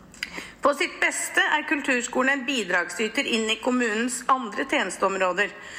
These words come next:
og er en viktig rekrutteringsarena for næringslivet.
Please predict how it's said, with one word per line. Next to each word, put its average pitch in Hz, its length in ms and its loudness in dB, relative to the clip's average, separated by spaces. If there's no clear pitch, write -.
og - 140 0
er 302 100 4
en 311 160 0
viktig 226 400 0
rekrutteringsarena 226 1040 0
for 294 80 4
næringslivet. 226 880 2